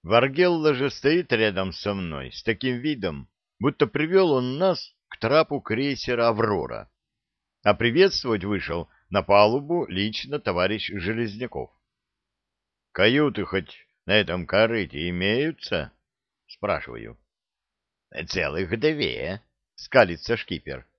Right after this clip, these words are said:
«Моя и помощника, вон там, в кормовой надстройке».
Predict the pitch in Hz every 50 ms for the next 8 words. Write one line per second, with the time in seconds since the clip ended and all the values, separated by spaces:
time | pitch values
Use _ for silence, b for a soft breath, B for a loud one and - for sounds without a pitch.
0 | _ _ _ _ _ _ _ _ _ - 80 92 87 76 73 90 113 135 147 113
1 | - - 73 73 67 67 71 76 78 - - 101 110 107 - 120 127 147 139 -
2 | _ _ - - 240 247 247 220 214 - 85 65 69 71 71 69 - - _ -
3 | - 107 107 113 131 151 165 165 113 78 78 82 101 127 139 - - - - -
4 | 135 95 71 64 - - - 58 60